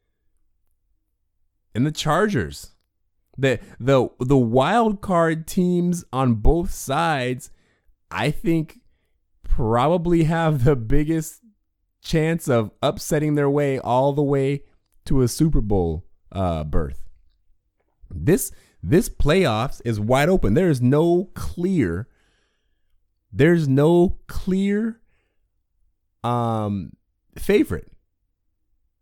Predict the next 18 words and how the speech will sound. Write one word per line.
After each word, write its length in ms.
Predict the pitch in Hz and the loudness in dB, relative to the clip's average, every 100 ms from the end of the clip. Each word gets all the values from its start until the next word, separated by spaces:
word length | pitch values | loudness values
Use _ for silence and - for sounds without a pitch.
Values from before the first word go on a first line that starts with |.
| _ - | _ -6
No 180 | 220 | -4
clear 320 | 330 - 202 190 | -4 -4 -2 0
favorite. 280 | 107 117 | 0 0
It 160 | 180 359 | 2 4
was, 220 | 247 240 | 4 2
it 120 | - | 0
was 200 | 233 269 | -2 -2
clear 400 | - - 262 247 - | -4 -4 -2 -2 -4
a 60 | |
few 180 | - 214 | -4 -2
weeks 240 | 226 254 | -2 -2
ago. 300 | 135 95 67 - _ _ - | -4 -4 -8 -14 _ _ -4
It 60 | 208 | -2
was 160 | 214 | -2
clear 540 | - - - 226 202 170 | -4 -10 -4 2 4 2
that, 180 | 139 113 | 0 -2
that, 280 | 131 92 123 | -2 -2 -2
that 240 | 127 - | -2 -4